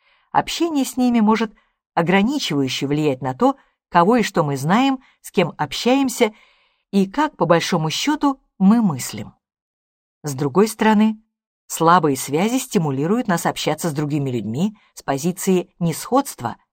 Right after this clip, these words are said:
и использовать при этом способ коммуникации под названием расширенный языковой код.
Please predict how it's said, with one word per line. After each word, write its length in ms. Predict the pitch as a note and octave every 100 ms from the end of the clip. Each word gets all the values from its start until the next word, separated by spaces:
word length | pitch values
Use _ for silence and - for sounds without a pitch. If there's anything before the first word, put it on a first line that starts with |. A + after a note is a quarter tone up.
| _ _ _ _
и 200 | B3+ B3+ G3+
использовать 600 | - - C#4+ G#3 D3 -
при 140 | E3+
этом 200 | F3 E3+
способ 440 | D#3+ - A3 D4+ -
коммуникации 640 | G#3+ F3+ D3+ D3+ F3+ C4+
под 160 | B3 F3+
названием 580 | C#3 C3+ D#3 G#3+ A#3+ - _ _
расширенный 720 | D3+ D3 B2 - G#3 C4+ G#3 C#3+
языковой 540 | C3+ C3 C3+ B2+ A2+
код. 220 | - E2+